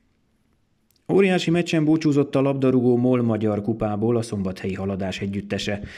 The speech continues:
A vasiak közel hétezer néző előtt kettő egyre kikaptak az Etétől, a vasiak gólját Horváth Rajmund szerezte.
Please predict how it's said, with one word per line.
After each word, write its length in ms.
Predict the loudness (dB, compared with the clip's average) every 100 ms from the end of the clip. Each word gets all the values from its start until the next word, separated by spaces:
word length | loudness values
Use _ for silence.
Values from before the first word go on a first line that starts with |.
| -20 -14
A 100 | -2
vasiak 400 | 0 2 2 2
közel 260 | 2 2 0
hétezer 640 | 2 2 2 0 2 2
néző 380 | 2 0 2 0
előtt 380 | 2 0 0 0
kettő 420 | -2 -2 -2 -2
egyre 260 | -2 -4 -4
kikaptak 500 | -6 -6 -6 -8 -6
az 140 | -4
Etétől, 540 | -2 -2 0 2 0 -2 -16 -6
a 80 | -2
vasiak 340 | -2 0 0
gólját 380 | 4 2 2 0
Horváth 500 | 0 0 0 -6 -6
Rajmund 360 | -6 -4 -6 -8
szerezte. 760 | -8 -8 -8 -8 -8 -8 -16